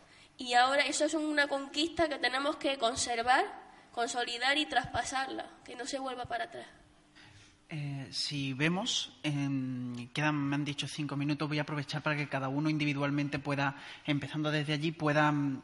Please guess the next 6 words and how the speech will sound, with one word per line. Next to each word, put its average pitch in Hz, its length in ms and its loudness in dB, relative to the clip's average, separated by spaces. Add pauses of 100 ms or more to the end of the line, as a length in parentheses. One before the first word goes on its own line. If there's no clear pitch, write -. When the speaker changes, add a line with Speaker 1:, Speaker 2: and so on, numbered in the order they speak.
(160)
Speaker 2:
pueda 143 220 0
manifestar 139 520 0
una 131 420 0 (200)
pequeña 151 480 4
conclusión 143 640 0
final, 156 340 6